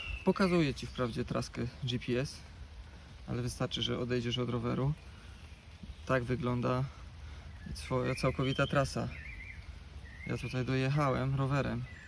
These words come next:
przed chwilą jechałem. Nieważne, na którą stronę nie wejdę, jest zero, bo się z-,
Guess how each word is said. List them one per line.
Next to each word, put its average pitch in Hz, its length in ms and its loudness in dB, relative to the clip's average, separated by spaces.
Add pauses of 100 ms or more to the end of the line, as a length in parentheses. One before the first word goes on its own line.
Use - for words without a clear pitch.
(180)
przed - 160 -4
chwilą 117 320 2 (120)
jechałem. 131 460 4 (720)
Nieważne, 135 460 2 (1120)
na 123 120 0
którą 135 300 0
stronę 135 380 2
nie 127 120 2
wejdę, 127 420 4 (1120)
jest 123 200 0
zero, 127 440 4
bo 123 120 0
się 131 140 -4
z-, - 360 -6